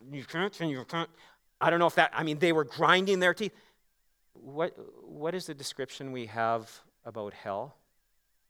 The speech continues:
Where there will be weeping and gnashing, grinding of teeth. They were so angry that they're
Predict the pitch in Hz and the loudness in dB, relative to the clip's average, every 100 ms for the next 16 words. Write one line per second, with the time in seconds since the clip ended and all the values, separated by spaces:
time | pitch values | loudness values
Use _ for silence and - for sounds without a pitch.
0 | _ _ _ _ _ _ _ _ _ 117 | _ _ _ _ _ _ _ _ _ -6
1 | 113 113 113 110 110 107 110 107 110 117 | -6 -4 -4 -4 -6 -6 -8 -8 -8 -10
2 | - 127 127 127 117 110 107 104 101 101 | -8 -8 -8 -10 -10 -10 -10 -10 -12 -14
3 | 101 _ _ _ _ _ _ _ _ 101 | -20 _ _ _ _ _ _ _ _ -16
4 | 101 104 - 127 135 127 _ 104 101 110 | -14 -14 -16 -16 -18 -20 _ -14 -12 -12
5 | 113 110 104 - - 117 147 - _ _ | -12 -14 -16 -20 -18 -18 -18 -20 _ _
6 | _ _ _ _ _ _ _ _ _ _ | _ _ _ _ _ _ _ _ _ _
7 | _ _ 123 135 131 127 - - 143 147 | _ _ -6 -4 -4 -6 -8 -6 -4 -6
8 | 139 139 147 131 104 - _ _ _ _ | -8 -10 -10 -12 -18 -20 _ _ _ _
9 | _ _ _ _ _ _ _ - 117 139 | _ _ _ _ _ _ _ -14 -8 -2
10 | 127 | -2